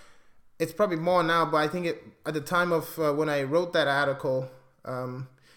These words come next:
you can check it out just by going to tech help dot C A and searching ad blockers, and you, you'll find it. But anyways, I think it was thirty-three percent of, uh, internet users now use ad blockers. So people just, people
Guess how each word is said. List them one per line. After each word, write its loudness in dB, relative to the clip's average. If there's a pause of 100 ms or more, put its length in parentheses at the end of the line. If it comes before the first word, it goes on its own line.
(120)
you -4
can -2
check 0
it 0
out 2
just -6
by 0
going -2
to -2
tech -4
help -2
dot 0
C -2
A -2
and -6
searching -4
ad -4
blockers, -8 (600)
and -4
you, -4
you'll -4
find -6
it. -8
But 2
anyways, 2
I -20
think 2
it 4
was 0
thirty-three 2
percent -4
of, -2
uh, -2
internet -4
users -4
now -2
use -4
ad -4
blockers. -6 (920)
So 0
people -4
just, -4 (680)
people -2